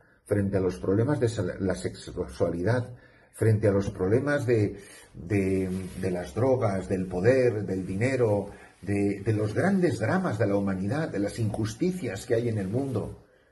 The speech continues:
de las grandes verdades que quedan silenciadas en las parroquias, en las diócesis, la importancia de la cruz, la importancia de la pasión de Cristo,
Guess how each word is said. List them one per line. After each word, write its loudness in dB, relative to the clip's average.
de 2
las 4
grandes 4
verdades 2
que -6
quedan -4
silenciadas -2
en 2
las -2
parroquias, 0
en -4
las -6
diócesis, -4
la -4
importancia -2
de 4
la 0
cruz, 0
la -2
importancia 0
de 4
la 0
pasión -2
de 0
Cristo, -6